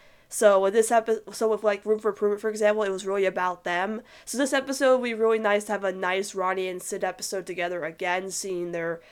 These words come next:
developing friendship and how they're gonna, like, or how they're gonna do this plan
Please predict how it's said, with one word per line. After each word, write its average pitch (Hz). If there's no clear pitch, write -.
developing 190
friendship 180
and 185
how 180
they're 180
gonna, 180
like, 165
or 226
how 262
they're 240
gonna 220
do 226
this 202
plan 208